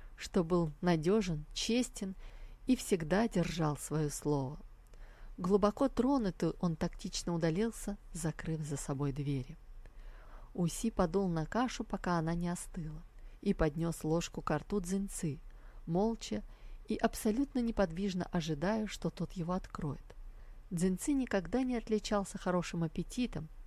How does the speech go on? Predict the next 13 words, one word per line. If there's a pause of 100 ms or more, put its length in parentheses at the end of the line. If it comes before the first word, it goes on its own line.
(240)
а
если
он
уставал, (760)
то
хотел
есть
еще
меньше. (540)
«Я
сейчас
не
голоден»,